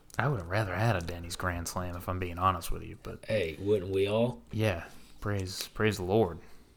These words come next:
Speaker 1: But we're, uh, ugh, God, we're, all right, we're, we're in there, and the kid behind the, behind the glass is, like I said, he's got a long neck, kind of a light wrist. So I, I think I got a, I think I got a damn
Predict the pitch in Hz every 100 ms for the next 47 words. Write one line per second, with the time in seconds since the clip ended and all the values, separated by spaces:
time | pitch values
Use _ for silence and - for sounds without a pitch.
0 | - - - - - - - - - -
1 | - - - - 110 107 98 92 87 87
2 | - - - - - - - 131 104 -
3 | - - - 90 - 104 131 - 92 90
4 | - 131 131 120 120 110 107 104 95 -
5 | 135 131 107 98 90 - - - - -
6 | - - - 95 90 85 87 85 82 85
7 | 85 87 87 82 87 82 85 85 85 98
8 | 101 95 90 90 - - - - 90 85
9 | 85 95 90 90 90 87 85 - - -
10 | - - - - - 92 98 98 104 113
11 | 135 98 87 87 85 80 - - - -
12 | - - - - - - - - - 90
13 | 80 87 90 90 85 85